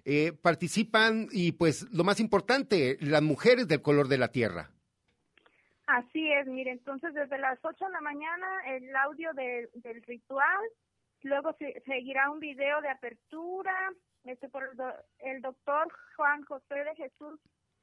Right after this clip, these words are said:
Speaker 2: Rosales Adame del Departamento de Ecología del cuc Sur, y luego seguirá un video a las nueve de la mañana, antecedentes, palabra del presidente municipal de Cuautitlán,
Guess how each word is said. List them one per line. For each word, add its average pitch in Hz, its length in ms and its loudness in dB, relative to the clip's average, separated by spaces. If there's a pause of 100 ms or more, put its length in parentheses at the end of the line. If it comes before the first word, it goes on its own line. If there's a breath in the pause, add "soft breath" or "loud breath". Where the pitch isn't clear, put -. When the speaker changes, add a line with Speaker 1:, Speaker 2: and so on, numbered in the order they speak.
Speaker 2:
Rosales 269 540 -6
Adame 269 360 -4
del 302 140 -4
Departamento 254 580 -8
de 285 100 -4
Ecología 262 600 -10
del 247 180 -8
cuc 247 180 -16 (140)
Sur, 415 340 -4 (840)
y 277 220 -6
luego 285 340 2
seguirá 277 380 0
un 302 120 -8
video 285 540 0 (260)
a 262 120 -6
las 254 240 -8
nueve 277 220 -12
de 285 60 -10
la 285 100 -14
mañana, 269 400 -12
antecedentes, 285 760 -10
palabra 269 360 -6
del 294 60 -12
presidente 277 360 -16
municipal 262 800 -8
de 269 100 -4
Cuautitlán, 262 840 -4